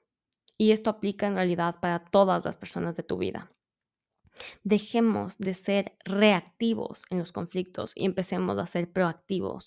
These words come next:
en nuestras relaciones. Thich Nhat Hanh, en su libro Sintiendo la Paz, dice que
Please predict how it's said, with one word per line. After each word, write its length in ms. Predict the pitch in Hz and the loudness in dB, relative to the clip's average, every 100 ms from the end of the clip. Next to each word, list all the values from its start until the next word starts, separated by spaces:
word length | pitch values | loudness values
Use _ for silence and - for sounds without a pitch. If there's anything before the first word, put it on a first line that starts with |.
| - | -4
en 100 | 180 | -2
nuestras 300 | 165 170 165 | -2 -4 -4
relaciones. 720 | 180 165 - - 190 180 - _ _ _ _ _ _ _ _ - - - - - _ _ - | -4 -4 -6 -6 -6 -10 -20 _ _ _ _ _ _ _ _ -20 -20 -20 -20 -20 _ _ 0
Thich 100 | 220 | 6
Nhat 200 | 220 208 - | 6 4 4
Hanh, 240 | 185 196 | 4 6
en 100 | 190 | 4
su 120 | 180 180 | 2 2
libro 640 | 180 180 185 185 - - | 2 4 4 4 0 -8
Sintiendo 520 | - - 175 180 185 185 | -4 2 2 2 0 -2
la 180 | 175 | -2
Paz, 400 | 175 170 165 - - | 0 0 -2 -12 -18
dice 360 | - 190 185 185 | -8 -6 -6 -8
que 520 | 185 180 170 165 - | -4 -2 -2 -6 -10